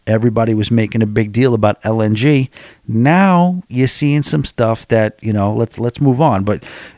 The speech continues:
you're seeing some stuff that L N G may not be all it's cracked up to be from a sustainability standpoint. Now, Carnival's Josh Weinstein is calling for a collaboration across all companies.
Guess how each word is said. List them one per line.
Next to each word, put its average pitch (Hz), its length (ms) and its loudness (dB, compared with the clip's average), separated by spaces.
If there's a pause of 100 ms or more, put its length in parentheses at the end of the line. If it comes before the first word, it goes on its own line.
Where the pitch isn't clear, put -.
(140)
you're 135 160 -2
seeing 143 260 0
some 123 160 -4
stuff 135 200 -2
that - 200 -2
L 131 160 2
N 117 120 2
G 127 180 4
may 117 180 2
not 110 220 -2
be 113 180 2
all 110 300 2
it's - 160 -6
cracked 101 340 -2
up 110 120 -2
to 110 100 -2
be 95 160 -2
from 104 180 -2
a 95 60 -2
sustainability 101 760 0
standpoint. 95 560 -4 (400)
Now, 113 120 0
Carnival's 160 500 0
Josh 139 340 0
Weinstein 131 640 2
is 107 100 -2
calling 139 300 0
for 127 360 -2
a 117 180 0
collaboration 120 1120 2
across 127 640 0
all 147 220 2
companies. 127 580 0